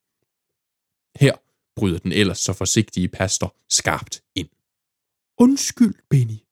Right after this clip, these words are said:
men jeg må afbryde dine tirader. Jeg har nemlig en ting eller to at skulle have sagt i denne sag. Så længe jeg som en kirkens mand huser ham, og ikke har set andet end en række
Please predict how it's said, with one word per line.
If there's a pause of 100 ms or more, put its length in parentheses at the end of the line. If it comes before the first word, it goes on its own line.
(260)
men
jeg
må
afbryde
dine
tirader. (460)
Jeg (200)
har
nemlig
en
ting (260)
eller
to (140)
at
skulle
have
sagt
i
denne
sag. (520)
Så
længe (220)
jeg (180)
som
en
kirkens
mand
huser
ham, (220)
og
ikke (220)
har
set
andet (220)
end
en
række